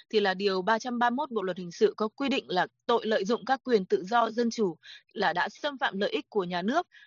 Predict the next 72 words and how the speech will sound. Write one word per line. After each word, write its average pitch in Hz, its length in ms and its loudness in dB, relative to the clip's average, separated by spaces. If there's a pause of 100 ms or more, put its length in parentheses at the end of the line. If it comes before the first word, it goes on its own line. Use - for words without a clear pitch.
(140)
quyền 226 200 2
lợi 202 180 2
ích - 180 -6
hợp 226 220 -2
pháp 285 280 0
của 185 120 0
tổ 170 200 -4
chức 285 300 -6
và 202 180 -2
cá 175 160 0
nhân. 233 220 0 (380)
Thì 202 80 0
quý 208 80 0
vị 247 120 -2
thấy 185 180 -2
là 226 140 2
trong 226 200 -6
đó 190 260 2
có 202 60 2
những 196 200 -2
cái 254 240 -4 (120)
khía 220 140 0
cạnh, 262 200 0 (100)
ví 208 80 0
dụ 214 120 -4
như 220 120 4
là, 180 180 6 (400)
ờ, 180 240 2
quyền 196 160 4
và 180 80 -2
lợi 180 120 0
ích 240 140 -4
hợp 233 140 -2
pháp 277 220 0
không 311 160 -6
những 285 200 -8
của 220 120 0
tổ 156 140 -8
chức 302 240 -8
mà 208 100 0
của 180 220 -2
các 220 180 -4
cá 175 100 2
nhân 226 220 0
nữa. 226 200 2 (340)
Và 202 80 -2
theo 262 220 2
như 254 160 0
là 180 260 2
suy 240 140 -4
nghĩ 233 140 0
của 226 120 -2
Nga 196 240 0
đó 202 140 0
thì 196 220 0
là 165 120 0
có 180 240 2
những 214 160 -4
cái 262 80 -4
bài 226 220 4
viết 294 200 -6
của 160 140 -4
ông 214 460 -2
Huy 226 100 -2
Đức 294 160 -4 (280)
là 196 120 2
nhằm 190 220 0
vào 175 120 0
một 175 120 -4
số 185 220 0
cá 196 160 2
nhân, 247 260 2